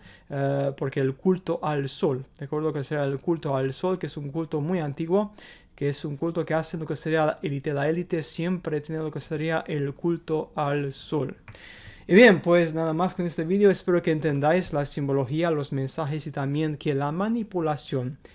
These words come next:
que ahora ya el público se da cuenta, países y el público también, la gente que ha visto el show, pues se han quejado, porque es que la gente no es tonta. Aquí vemos lo que serían mensajes por personas.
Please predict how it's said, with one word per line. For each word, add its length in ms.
que 300
ahora 220
ya 200
el 320
público 480
se 100
da 160
cuenta, 580
países 760
y 160
el 140
público 520
también, 320
la 100
gente 600
que 120
ha 60
visto 280
el 120
show, 380
pues 200
se 240
han 240
quejado, 500
porque 280
es 100
que 80
la 160
gente 260
no 100
es 120
tonta. 300
Aquí 260
vemos 240
lo 80
que 80
serían 300
mensajes 420
por 140
personas. 640